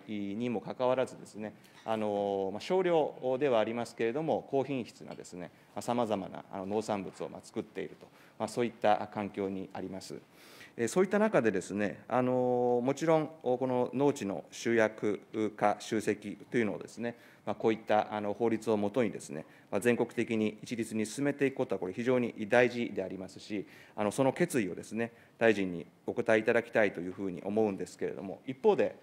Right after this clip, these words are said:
私が、まあ、申しましたような、まあ、そういったですね、必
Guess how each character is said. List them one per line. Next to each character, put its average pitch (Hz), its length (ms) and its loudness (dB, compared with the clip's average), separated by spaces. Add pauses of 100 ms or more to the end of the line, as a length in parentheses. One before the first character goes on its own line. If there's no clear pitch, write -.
(220)
私 135 300 -2
が、 123 240 6
ま 120 80 0
あ、 - 20 2
申 127 180 0
し 139 80 -6
ま 135 120 0
し 131 60 -8
た 104 120 -2
よ 98 140 0
う 92 40 -8
な、 101 100 -12 (100)
ま 107 60 -10
あ、 107 40 -8
そ 135 140 0
う 131 40 0
い 131 40 -2
っ 120 40 -6
た 135 140 2
で 101 80 -2
す - 100 -10
ね、 76 180 -14 (240)
必 143 120 -2